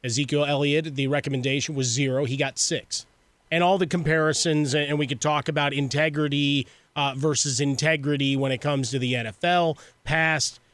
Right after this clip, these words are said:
uh, precedents in this. I think it's the eighteen months buildup and the fact that we had all been hearing six to eight weeks for three months, three months, four months. That's kinda where we've been with this, Jason,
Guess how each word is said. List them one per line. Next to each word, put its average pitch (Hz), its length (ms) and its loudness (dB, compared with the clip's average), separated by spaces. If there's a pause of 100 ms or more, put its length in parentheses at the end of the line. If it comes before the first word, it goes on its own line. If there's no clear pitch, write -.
(140)
uh, 123 180 -4
precedents 170 760 0
in 160 160 0
this. 160 200 2 (220)
I 147 60 -4
think 175 220 0
it's - 280 -2 (100)
the 151 280 0
eighteen 165 480 0
months 156 460 0 (260)
buildup 156 560 0 (680)
and 151 440 2
the 135 40 -4
fact 156 340 0
that 147 260 0
we 147 240 2
had 147 140 2 (100)
all 160 400 2
been 151 180 0
hearing 151 460 0
six - 320 0
to 156 100 -4
eight 143 240 -2
weeks 135 380 -2
for 131 720 -2 (320)
three 151 180 0
months, 208 460 -2 (1040)
three 156 180 2
months, 185 340 2
four 175 260 0
months. 180 260 0
That's 151 220 0
kinda 160 240 0
where 151 180 2
we've 139 220 0
been 151 220 0
with 170 120 0
this, 170 180 0
Jason, 165 400 0